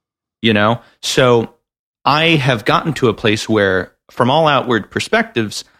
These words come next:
I'm a medium fish, right? But I still have that kernel of, it's a less than thing. It's a self-esteem thing. You know, I am still, uh, not as good as you.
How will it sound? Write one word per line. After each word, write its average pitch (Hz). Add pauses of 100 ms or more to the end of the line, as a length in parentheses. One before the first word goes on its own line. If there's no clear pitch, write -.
(140)
I'm 123
a 123
medium 117
fish, -
right? 120 (420)
But 156
I 127
still 175
have 139
that -
kernel 143
of, 101 (300)
it's -
a 170
less 139
than 143
thing. 76
It's -
a -
self-esteem 139
thing. 82
You 95
know, 104
I 110
am 127
still, 107 (360)
uh, 104
not 110
as 113
good 113
as 95 (140)
you. 120